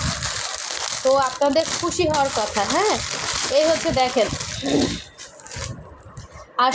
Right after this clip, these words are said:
সবাই একটু ধৈর্য ধরবেন, আজকে একটু মেসেজের প্রেশার যাবে, একটু সময় নিয়ে থাকবেন, আহ, রিপ্লাই সবাই পাবেন,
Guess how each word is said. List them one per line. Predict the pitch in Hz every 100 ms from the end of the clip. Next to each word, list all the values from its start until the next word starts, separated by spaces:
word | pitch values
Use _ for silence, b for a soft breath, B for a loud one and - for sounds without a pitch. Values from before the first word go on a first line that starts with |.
| -
সবাই | 311 339 370
একটু | 359 392 294
ধৈর্য | 311 277 359
ধরবেন, | 359 330 370 349
আজকে | 302 - 330 339
একটু | 370 330
মেসেজের | 277 277 262 285 277
প্রেশার | 311 330 359 330 302
যাবে, | 277 320 349
একটু | - - - 381 403 392
সময় | 330 302 302
নিয়ে | 330 -
থাকবেন, | 339 294 370
আহ, | 508 - - - - 220 240
রিপ্লাই | 349 359 359 370 320
সবাই | 294 302 330
পাবেন, | 262 202